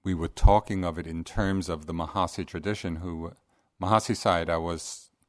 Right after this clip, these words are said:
uh, he was Munindraji's teacher, he was U Pandita's teacher, so he, he was a great master. He died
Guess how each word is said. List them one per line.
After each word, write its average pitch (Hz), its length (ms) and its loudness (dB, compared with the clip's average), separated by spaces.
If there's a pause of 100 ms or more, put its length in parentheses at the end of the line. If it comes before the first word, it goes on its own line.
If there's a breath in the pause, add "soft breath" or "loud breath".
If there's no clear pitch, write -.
(1400)
uh, - 240 -20 (320)
he 95 120 -2
was 85 220 -2
Munindraji's 98 680 0
teacher, 101 480 -2
he 82 340 -8
was 73 240 -20 (100)
U 90 80 -6
Pandita's 87 560 -6
teacher, 90 460 -6
so 87 160 -18
he, 85 180 -10
he 101 120 -10
was 90 140 -8
a 90 40 -10
great 82 260 -4
master. 80 300 -6
He 104 60 -2
died 85 260 0